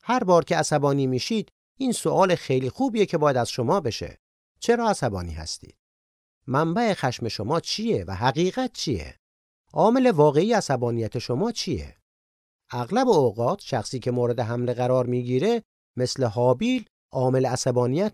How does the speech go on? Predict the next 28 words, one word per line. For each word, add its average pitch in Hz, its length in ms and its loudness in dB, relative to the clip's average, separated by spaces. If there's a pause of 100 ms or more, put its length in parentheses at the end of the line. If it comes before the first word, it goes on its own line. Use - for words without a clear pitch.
نیست. 240 420 -2 (880)
او 269 120 -2
فقط 226 340 2
تصادفی 165 560 0
اون 262 160 0
دور 196 180 6
و 120 60 4
برا 90 260 -2
بود. 82 180 -8
یادمه 190 380 2
در 147 220 4
یه 180 140 0
سمینار 160 480 2
روانشناسی 131 800 0
مسیحی 131 440 -2
برای 147 300 2
همسران 131 580 -2
بودم 147 340 0 (440)
و 131 120 0
خانمی 202 380 0
داشت 190 260 0
مشکلاتش 165 600 0
رو 170 60 0
مطرح 170 360 0
می‌کرد. - 440 -8 (640)
اونطوری 240 360 2
که 208 120 2
می‌گفت، 180 440 6